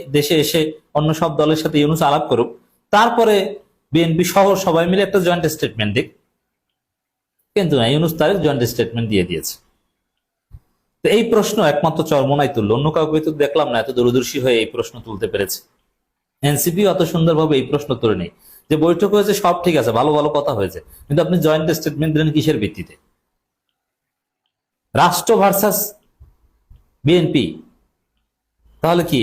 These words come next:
এটা কি গণতন্ত্র, এটা কি, আহ, সাম্যতা, সমান অধিকার হলো? এই প্রশ্ন তুলেছে, আমরা একটু বিশ্লেষণ করব।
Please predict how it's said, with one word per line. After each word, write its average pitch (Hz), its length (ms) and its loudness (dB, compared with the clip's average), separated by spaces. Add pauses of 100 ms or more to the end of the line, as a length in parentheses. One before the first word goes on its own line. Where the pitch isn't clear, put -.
এটা 151 140 0
কি 160 160 0
গণতন্ত্র, 156 460 0
এটা 156 160 2
কি, 156 120 -2
আহ, 123 520 -6
সাম্যতা, 156 560 0 (200)
সমান 151 320 -2
অধিকার 151 320 0
হলো? 170 200 2 (1700)
এই 139 80 0
প্রশ্ন 160 300 -2 (100)
তুলেছে, 92 280 -2
আমরা 123 140 0
একটু 131 140 -6
বিশ্লেষণ 117 480 -2
করব। 95 160 0